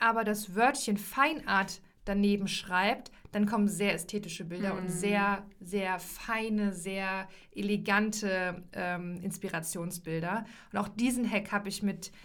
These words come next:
Speaker 1: ähm, den Followern, mit den Brautpaaren geteilt. Also wenn ihr auch solche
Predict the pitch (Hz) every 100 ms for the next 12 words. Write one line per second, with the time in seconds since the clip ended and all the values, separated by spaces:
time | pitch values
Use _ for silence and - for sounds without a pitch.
0 | - - - 185 185 190 190 190 - 196
1 | 190 170 - 240 233 220 214 220 208 202
2 | 190 196 208 208 208 190 190 190 185 196
3 | 185 185 196 180 185 175 202 226 - 254
4 | 254 208 214 214 214 202